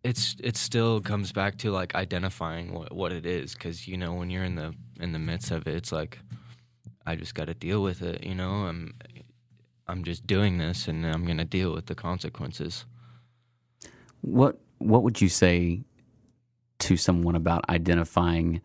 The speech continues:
Speaker 2: You've talked about identifying what you need, and I think that's a really incredible thought and a really incredible point to make of, of identifying what you need to start filling that, that process before it's even empty. What would you say to someone about identifying,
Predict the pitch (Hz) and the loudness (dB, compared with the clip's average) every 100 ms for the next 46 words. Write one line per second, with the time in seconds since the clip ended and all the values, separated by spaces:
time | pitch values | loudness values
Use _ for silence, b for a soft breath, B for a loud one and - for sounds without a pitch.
0 | b b b b _ 101 92 - 87 85 | b b b b _ 6 6 8 4 6
1 | 85 82 85 82 85 90 - - - 78 | 2 4 4 4 2 0 -4 0 4 6
2 | 82 80 78 80 78 85 80 78 85 80 | 6 4 4 2 2 2 0 4 4 4
3 | 73 - 80 73 76 80 78 - - - | 2 2 2 2 2 4 4 0 -4 0
4 | 82 80 82 80 - 80 65 - 82 76 | 2 2 2 2 0 0 -2 0 0 0
5 | - 82 78 82 76 - - 78 - - | 0 2 2 -2 -6 -4 0 -2 -4 0
6 | 80 80 80 80 78 80 73 80 78 82 | 4 4 4 2 2 2 2 2 4 2
7 | 80 78 - 82 - 76 - 82 82 78 | 0 -4 -2 -2 2 0 2 0 2 2
8 | 76 - _ - 80 76 - 85 82 - | 0 -4 _ 0 0 2 -2 0 -2 -2
9 | 80 82 82 - 73 64 - - 62 - | -4 -2 -2 -2 -2 0 -2 -2 -6 -8
10 | B B B B B - 101 120 98 85 | B B B B B -2 4 4 4 2
11 | 85 90 82 - 87 82 82 80 85 82 | 4 4 4 2 2 4 2 2 0 0
12 | 82 82 - 85 80 82 80 | 0 0 2 2 2 0 -2